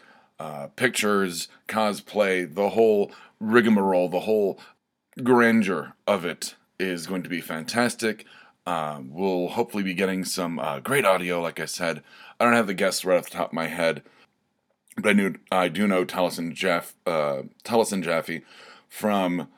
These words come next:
uh, I believe it's Critical Role podcast. Uh, we have, like, a personal connection with him. We interviewed him at N D K and had a blast with him, so I'm hoping we do get to sit down with him,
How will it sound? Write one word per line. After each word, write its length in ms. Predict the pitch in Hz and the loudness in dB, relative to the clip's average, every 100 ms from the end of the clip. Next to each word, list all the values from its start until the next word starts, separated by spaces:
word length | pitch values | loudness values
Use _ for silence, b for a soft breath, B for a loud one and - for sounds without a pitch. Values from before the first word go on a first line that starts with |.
| b - | b -6
uh, 140 | 82 | -4
I 100 | 67 | -2
believe 200 | 78 110 | -2 -2
it's 140 | 90 - | -2 -6
Critical 380 | 110 101 95 | -4 -2 -2
Role 280 | 85 92 90 | 2 4 4
podcast. 680 | - 87 80 85 82 73 - | 2 -2 -2 -4 -4 -6 -6
Uh, 240 | 80 73 69 | -2 0 -2
we 240 | 78 107 | 0 0
have, 320 | 98 98 78 | 4 4 4
like, 160 | 87 76 | -2 -4
a 60 | |
personal 340 | - 92 82 80 | -6 -6 -4 -6
connection 320 | 90 87 - | -4 -4 -4
with 120 | 82 | -6
him. 120 | 85 | -6
We 160 | 80 71 | -6 -4
interviewed 380 | 82 78 80 78 | -6 -6 -6 -6
him 160 | 82 | -6
at 120 | 78 - | -6 -6
N 120 | 80 | -6
D 160 | 76 | -8
K 500 | - 87 87 82 80 b b b b b - | -8 -2 0 0 -2 b b b b b -10
and 240 | 82 78 | -6 -4
had 140 | 82 73 | -2 -2
a 40 | |
blast 380 | 67 95 90 87 | 0 4 4 4
with 120 | 87 | -4
him, 140 | 87 87 | -6 -6
so 120 | 80 | -4
I'm 60 | |
hoping 260 | 76 110 101 | 2 2 4
we 100 | 95 | 0
do 160 | 92 92 | -2 -2
get 140 | - | -4
to 60 | 80 | -6
sit 260 | - 101 | -6 -4
down 300 | - 87 92 | 2 2 2
with 160 | 87 71 | -2 -4
him, 340 | 80 76 67 | -8 -6 -8